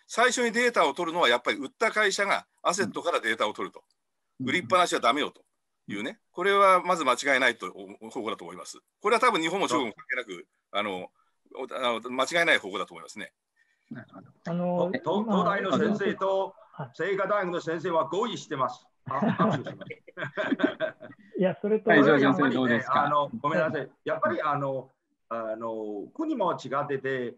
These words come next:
Speaker 4: いろいろの資源も違ってて、あ、もう違うのは当たり前で、でも、む-、向こうに、まあ、将来に向かってですね、やっぱりそういう原理的なものが違わないはずなんですよね。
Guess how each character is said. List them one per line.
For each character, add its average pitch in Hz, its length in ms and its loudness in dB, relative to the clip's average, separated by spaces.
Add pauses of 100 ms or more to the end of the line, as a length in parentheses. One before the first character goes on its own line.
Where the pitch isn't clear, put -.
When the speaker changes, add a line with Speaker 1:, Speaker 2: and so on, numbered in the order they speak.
(240)
Speaker 4:
い 123 80 -2
ろ 208 160 2
い - 40 4
ろ 208 120 2
の 165 100 -2
資 139 180 -8
源 180 180 -6
も 190 160 -2
違 139 260 -4
っ - 20 -6
て 135 100 -2
て、 127 300 -4
あ、 156 320 -2
も 170 200 2
う - 20 0
違 - 280 -12
う - 20 -2 (220)
の 170 100 0
は 139 160 2
当 139 120 0
た 147 60 -2
り - 20 -2
前 143 240 0
で、 117 120 -4
で 165 100 -4
も、 214 240 -6 (120)
む-、 127 300 -14
向 147 420 -8
こ 370 260 0
う 359 40 2
に、 226 300 -2 (380)
ま 196 120 4
あ、 180 40 2
将 220 220 6
来 285 100 4
に 294 100 0
向 156 120 -4
か 165 120 2
っ - 40 0
て 143 100 0
で 113 140 -8
す 107 100 -20
ね、 104 60 -12
や 107 80 -4
っ - 60 -12
ぱ 131 80 -2
り 135 120 0
そ 147 140 -6
う 147 60 -2
い - 20 0
う 135 100 -2
原 240 220 0
理 247 120 -8
的 220 240 -8
な 233 140 -8
も 214 140 -6
の 214 120 -4
が 240 240 -2
違 120 80 -6
わ 147 180 4
な 190 140 2
い 147 160 0
は 104 160 -12
ず 110 100 -12
な 95 100 -18
ん - 60 -20
で - 80 -20
す - 120 -20
よ 123 60 -10
ね。 135 160 -8